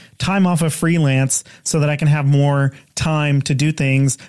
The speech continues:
but then I'm not making as much money. So I don't have enough money to do the things I need to do in the house, and everything just goes into this spiral and I start going crazy.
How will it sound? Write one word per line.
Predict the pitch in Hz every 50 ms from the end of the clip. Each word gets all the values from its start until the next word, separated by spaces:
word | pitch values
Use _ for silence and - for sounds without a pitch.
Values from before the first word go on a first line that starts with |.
| -
but | - 160 -
then | 180 185 180 170
I'm | 160 156
not | 160 175 160 131
making | 139 156 160 - 160
as | 151 147 139
much | 147 147 143 -
money. | 147 151 160 156 143 143 143
So | - - 147
I |
don't | 143 160 180 175
have | 170 151
enough | 151 151 131 135
money | 139 143 165 185 196 180
to | 151 135
do | 127 123 147 156
the | 156 160
things | 143 156 156 156 147
I | 147
need | 143 147 143 139
to |
do | 135 147 143
in | 139
the | 135
house, | 131 151 147 147 139 151
and | 143
everything | 147 156 170 160 165 160 156
just | 147 143 143
goes | - 147 147 143
into | 143 139
this | 127 135 139 -
spiral | - - 175 175 175 175 170 165 156
and | 143
I | 147
start | 143 143 160 151 143
going | 139 135 147
crazy. | - - 202 196 190 190 196 180